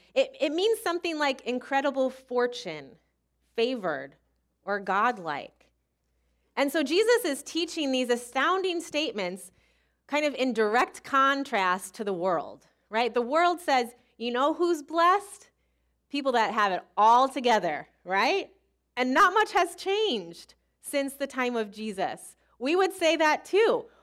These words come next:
Who's, like, most admired in this world? Oh, people that have s-, their stuff together, people that are successful, right?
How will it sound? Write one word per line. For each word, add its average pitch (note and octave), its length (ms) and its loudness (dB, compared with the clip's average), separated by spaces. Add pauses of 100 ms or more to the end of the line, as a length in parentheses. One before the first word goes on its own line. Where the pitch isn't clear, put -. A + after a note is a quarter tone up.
(160)
Who's, G4 360 4
like, D4 340 0
most C#4 380 0
admired A3+ 520 0
in F#3+ 120 -4
this F3+ 180 -8
world? D#3+ 400 -6
Oh, A#3 140 0
people C#4 340 -6
that C#4+ 240 0 (220)
have A3 380 2
s-, - 260 -14
their B3 140 2
stuff - 500 -4
together, B3+ 560 2 (180)
people B3 280 0
that F#3 120 2
are D#3+ 140 -2 (160)
successful, D#4+ 1200 0 (200)
right? D4+ 440 -2